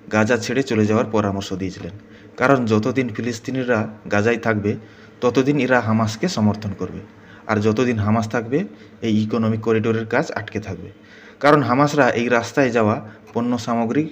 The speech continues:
লুট করতে পারে এবং অ্যাটাকও করতে পারে। এই জন্য ট্রাম্প প্রধানমন্ত্রী নরেন্দ্র মোদীর সঙ্গে দেখা করার আগে ইসরায়েলকে এক প্ল্যান তৈরি করতে বলেছিলেন যে কীভাবে গাজাকে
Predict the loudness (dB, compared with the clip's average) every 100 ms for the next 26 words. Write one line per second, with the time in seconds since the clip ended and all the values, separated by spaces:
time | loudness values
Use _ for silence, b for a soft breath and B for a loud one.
0 | -8 -6 -4 -4 -6 -4 -2 -2 -2 -4
1 | -6 B B -2 0 0 0 -2 -6 -8
2 | -8 -14 -20 B B B B -4 2 6
3 | 4 4 4 4 2 0 0 2 0 0
4 | 0 0 -2 -2 -2 -4 -2 -4 -4 -6
5 | -4 -2 0 -2 -2 0 0 0 0 -2
6 | -4 B B B -6 0 2 2 4 4
7 | 2 0 0 2 0 -2 0 0 -2 -2
8 | 0 -2 -6 -14 -18 -20 B B -8 -6
9 | -2 0 2 2 2 0 -2 0